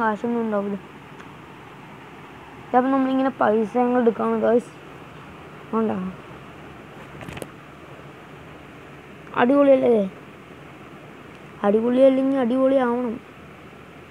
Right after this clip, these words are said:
നമ്മളിപ്പോൾ ഇങ്ങനെ അങ്ങോട്ട് പോവാണ്.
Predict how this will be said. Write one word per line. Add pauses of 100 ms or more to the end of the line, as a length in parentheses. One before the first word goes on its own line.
(1400)
നമ്മളിപ്പോൾ
ഇങ്ങനെ
അങ്ങോട്ട്
പോവാണ്.